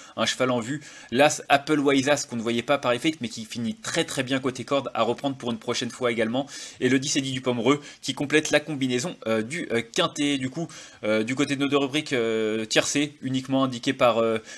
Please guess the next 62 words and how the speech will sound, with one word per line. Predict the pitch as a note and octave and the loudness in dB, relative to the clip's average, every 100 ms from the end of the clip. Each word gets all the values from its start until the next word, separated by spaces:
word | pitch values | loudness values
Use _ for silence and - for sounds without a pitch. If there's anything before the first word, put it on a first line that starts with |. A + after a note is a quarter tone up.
| - A2 | -6 0
euh, | A2 | 2
Top | C#3 C3 | 2 0
Prono | C#3+ C3+ | 0 0
et | |
Tour | C3+ C#3+ | 0 -2
Sélection, | - C3 E3 | -2 -2 -2
mais | C#3+ | -2
quelques | E3+ D#3+ E3+ | 0 0 0
trios | D3 C#3 | 0 0
comme | D3 B2+ | 2 -2
vous | B2 | -4
le | |
voyez, | A2+ A2+ A#2 | -2 0 0
deux | C3 C3+ | 0 -2
trios | - C#3+ | 0 2
de | C3+ | 4
la | A#2+ | 4
part | C3+ C3 - - - | 4 2 0 -14 -4
de | B2+ | 0
Tour | C3+ D3+ | 2 0
Sélection, | - C3+ C#3+ C#3+ C3 | 0 -4 -4 -2 0
euh, | A2+ | 0
deux | A#2 | 0
cents | C3+ D3+ C#3+ | -2 -2 -2
et | A#2+ | -2
cent | A2 C3 | -2 -2
vingt-deux. | B2+ A#2+ A#2 C3 | -2 -2 -4 -4
Donc | A#2 - - - - | -4 -8 -16 -12 2
voilà, | A#2 A2 - - | 4 4 0 -10
une | A#2+ A2+ | -8 -2
journée | B2 C3 | 0 0
qui | B2+ | -2
est | B2 | 2
quand | A#2+ | 2
même | A#2+ | 4
assez | B2 C3+ | 2 0
correcte | C3+ B2+ C3 - - - | 2 2 0 -6 -18 -8
de | G#2 | 0
la | A2+ | 2
part | A#2 A#2+ | 4 2
de | A#2+ | 2
nos | A#2+ | -2
deux | A#2 | 0
rubriques | B2 C3 A2+ C#3+ C#3+ | 2 2 0 -2 0
avec, | A2 A2 A2 B2 | 0 0 -4 -4
euh, | A2 G#2+ G#2+ G#2 G2+ | -2 0 -2 -2 -4
si | - | -6
vous | A#2+ | -2
voulez | A#2 A#2+ | 2 2
tester | B2+ - C#3+ | 0 0 2
à | C3 | 2
un | D3 | 2
euro, | C#3+ C#3 D3+ D3+ - A2+ | 2 4 4 2 -2 0
euh, | A#2 | 2
par | C3+ B2+ | 4 4
mois, | C#3 | 2
c'est | C#3+ | 2
l'offre | C3 C3 - | 0 0 -2
découverte, | B2 C#3 C#3 B2 B2+ - | 0 0 0 0 0 -2
donc | A2+ G#2+ | -8 -6
n'hésitez | A#2+ A2 B2 | -6 -4 -2
pas | A#2+ D#3 | 2 2